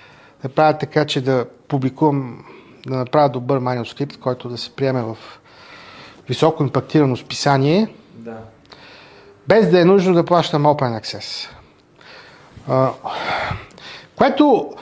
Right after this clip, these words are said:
Speaker 1: от друга страна, намалява видимостта на публикацията,
Speaker 2: Да.
Speaker 1: тъй като трябва човек да бъде абонамент на списанието или неговата институция, или пък да си плати, за да види списание, за да види по принцип легално
Speaker 2: Да.
Speaker 1: публикацията.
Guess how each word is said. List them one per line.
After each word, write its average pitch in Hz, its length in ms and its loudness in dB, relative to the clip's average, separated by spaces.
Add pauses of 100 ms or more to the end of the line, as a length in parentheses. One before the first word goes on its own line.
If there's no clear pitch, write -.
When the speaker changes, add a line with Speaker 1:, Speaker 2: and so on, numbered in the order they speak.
(600)
Speaker 1:
от 156 120 2
друга 262 180 4
страна, 240 400 4
намалява 208 560 4
видимостта 147 540 2
на 151 140 2
публикацията, 147 720 -2
Speaker 2:
Да. 202 60 -6
Speaker 1:
тъй 170 160 2
като - 240 -12
трябва 151 420 2
човек 151 380 -4 (200)
да 135 120 -4
бъде 151 260 0
абонамент 143 540 -2
на 127 120 -10
списанието 147 560 -8
или 143 100 -4
неговата 131 400 -6
институция, 120 500 -6
или 131 60 -2
пък 123 180 -6
да 113 80 -10
си - 120 -16
плати, 120 460 -14 (720)
за 127 100 -4
да 123 60 -4
види 120 140 -2
списание, 117 500 -8
за 120 160 -4
да 117 80 -6
види 113 340 -4
по - 140 -16
принцип - 560 -10
легално 110 680 0
Speaker 2:
Да. 107 80 -16
Speaker 1:
публикацията. 113 840 -6